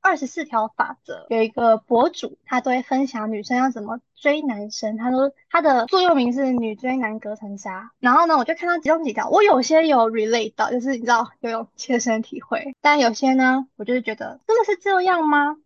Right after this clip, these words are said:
好，我来念几条。聊天就是一来一去的互动，不是比谁作文写得好，所以每次发消息精简一点，说一半留一半，让对方接着问。再来一个是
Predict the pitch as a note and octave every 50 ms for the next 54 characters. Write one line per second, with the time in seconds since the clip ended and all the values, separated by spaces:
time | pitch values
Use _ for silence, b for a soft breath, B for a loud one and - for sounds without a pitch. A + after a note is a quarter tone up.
0 | _ _ - A3+ A3+ A#3 A#3 B3 E4 G4 F#4 D#4 C#4+ A#3+ G#3+ A3 _ - - -
1 | - - C4+ - C#4 C#4 C#4+ E4 - - G4+ G#4 G#4+ G#4+ G#4 G#4+ G#4 F#4 - -
2 | F4+ E4 D4 D#4 F4+ E4+ C#4 B3 A3+ G#3+ G#3+ A3 - - - D4 - - A3 G#3+
3 | - - B3+ A3+ A3+ - A3+ - A#3+ - _ _ - C4 B3 F#4+ F#4 D4 - A3+
4 | G#3+ - - A3+ A3 G#3+ - - D#4+ C#4 A#3 A3 A3 G#3+ G#3 - A3+ - - -
5 | - - - - _ _ _ - D#4+ F4 F#4 F4+ D#4 A#3 B3 - E4 E4 D#4+ D#4
6 | - D#4+ D#4 D4+ D#4 D#4+ D4+ D4 - A#3+ A#3 B3+ B3+ _ _ - G4+ A4 A#4 A4+
7 | D#4+ A#3+ A#3+ C4 C#4+ B3 - - C4 B3+ - - F#4 F#4 G4 E4 C#4+ B3+ - E4+
8 | D#4 C#4 B3+ A#3+ A3 G#3+ A3+ A3+ - C#4 B3 A#3 B3+ C#4 C#4 C4+ B3+ C#4 B3+ B3
9 | B3+ A#3+ A#3+ - A3+ G#3+ G3+ - - - G#3+ - - - D#4+ C#4 A#3 - B3+ A#3+
10 | A#3+ - C4 B3 B3 C4